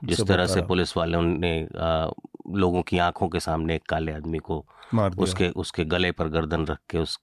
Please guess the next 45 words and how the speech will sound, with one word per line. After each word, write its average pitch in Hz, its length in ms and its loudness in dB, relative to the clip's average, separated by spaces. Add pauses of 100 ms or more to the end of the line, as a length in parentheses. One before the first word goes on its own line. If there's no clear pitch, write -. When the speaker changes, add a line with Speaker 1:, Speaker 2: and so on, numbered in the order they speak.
Speaker 1:
उसकी - 240 -6
जान 82 220 2
ले 76 160 0
ली। 73 140 -6 (460)
तो 120 340 4 (480)
ये 123 520 4 (380)
सिंबल्स 151 680 4
हैं। 143 280 2 (100)
और 101 480 4
जैसे 120 360 4
कि 151 160 2
द्रौपदी 110 440 4
मुर्मू 101 340 6
के 98 360 4
राष्ट्रपति 92 480 0
बन 90 180 4
जाने 87 240 4
से 92 140 2
आदिवासियों, 85 560 2 (480)
अ, 92 260 4
ये 107 160 4
कोई 156 400 6 (200)
मैसेज 98 300 2
नहीं - 100 8
Speaker 2:
किसी, 185 140 8
Speaker 1:
है। 147 80 6
Speaker 2:
हाँ, 143 200 6
बहुत 131 220 4
ज्यादा 117 340 6
Speaker 1:
कोई 151 120 8
मे-, 151 120 8
Speaker 2:
बदलाव 104 240 6
Speaker 1:
को-, - 100 8
Speaker 2:
आ - 40 6
जाएगा। 98 200 4
Speaker 1:
हाँ, 104 200 4
कि 117 120 0
कोई 110 180 6
बड़ा 101 220 4
बदलाव 87 400 2
आ 85 40 2
जाएगा। 120 240 2
ये 190 200 4
मैसेज 113 520 4
है 98 280 2